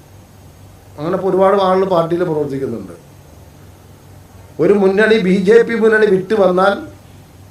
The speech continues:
നമ്മളെ സഹകരിപ്പിക്കാൻ സന്നദ്ധമാണ്, നമ്മൾ അവരുമായി സഹകരിക്കും.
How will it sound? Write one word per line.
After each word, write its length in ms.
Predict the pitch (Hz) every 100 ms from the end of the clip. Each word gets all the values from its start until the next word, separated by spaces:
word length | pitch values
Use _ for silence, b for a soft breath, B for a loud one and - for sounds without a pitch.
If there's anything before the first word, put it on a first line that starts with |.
| - - - - - -
നമ്മളെ 260 | 139 175 196
സഹകരിപ്പിക്കാൻ 680 | 185 180 190 190 190 196 190 180
സന്നദ്ധമാണ്, 560 | 175 175 180 185 175 180
നമ്മൾ 160 | 175 175
അവരുമായി 360 | 170 175 170 175 170
സഹകരിക്കും. 480 | 156 156 156 165